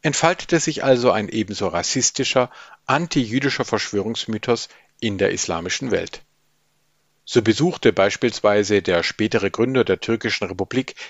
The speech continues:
Kemal Atatürk, als Kind eine Reformschule im damals osmanisch beherrschten Saloniki,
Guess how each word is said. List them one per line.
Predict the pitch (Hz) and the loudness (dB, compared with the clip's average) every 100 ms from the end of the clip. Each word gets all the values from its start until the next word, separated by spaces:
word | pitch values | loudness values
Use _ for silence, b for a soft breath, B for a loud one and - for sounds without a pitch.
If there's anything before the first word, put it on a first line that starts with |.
| B | B
Kemal | - 101 98 98 | 0 2 2 0
Atatürk, | - 131 - 113 - - B B B B | -2 -2 2 0 0 -10 B B B B
als | 117 - | -4 -4
Kind | - 165 160 | -4 -4 -2
eine | 117 123 120 | 0 2 2
Reformschule | - - 147 139 - 95 85 82 b b b | 0 2 2 2 -4 -4 -6 -8 b b b
im | 101 | -2
damals | 107 113 113 107 - | 2 2 2 0 -4
osmanisch | 104 - 98 110 123 - | -6 -4 0 2 0 -2
beherrschten | - 104 98 101 - 117 | 0 2 2 0 -4 -2
Saloniki, | 110 117 123 127 - 95 | 0 2 0 -2 -4 -4